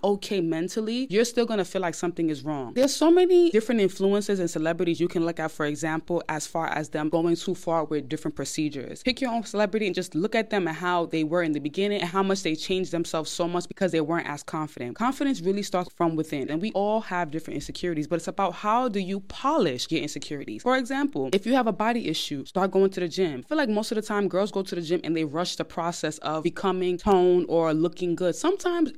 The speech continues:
it's not even about going to the gym because you want a flat stomach or because you, you have to take time with your body. And you going to the gym, becoming more confident is you giving yourself that me time that you need.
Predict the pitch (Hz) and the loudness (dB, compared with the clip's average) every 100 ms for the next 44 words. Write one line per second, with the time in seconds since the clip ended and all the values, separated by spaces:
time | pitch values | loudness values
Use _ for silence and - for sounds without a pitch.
0 | - 285 359 370 339 294 202 226 226 208 | -2 0 2 2 2 0 0 2 2 2
1 | 208 202 160 196 190 185 190 208 190 - | 0 0 0 2 2 2 2 2 2 0
2 | 190 - 202 190 180 160 190 185 - - | -2 -2 0 2 0 -2 -2 -4 -6 -14
3 | - 233 277 330 262 240 170 - 196 202 | -12 -6 -2 -2 -2 -4 -4 -2 0 2
4 | 180 160 147 151 143 135 165 185 269 294 | 0 -2 -4 -4 -4 -4 -2 0 0 2
5 | 277 269 220 180 170 220 190 - - - | 0 0 -2 -2 -2 2 0 0 -12 -8
6 | 170 - 214 202 190 175 208 233 - 190 | -4 -2 0 0 -2 -2 -2 -2 -2 -2
7 | 180 156 156 220 190 190 180 170 170 - | -2 -2 -2 -2 -2 -2 0 0 -2 -2
8 | 170 160 175 165 165 165 165 170 156 139 | -2 -2 -2 -2 0 -2 -2 -6 -6 -6
9 | - 139 147 262 220 143 - | -8 -6 2 4 4 0 -14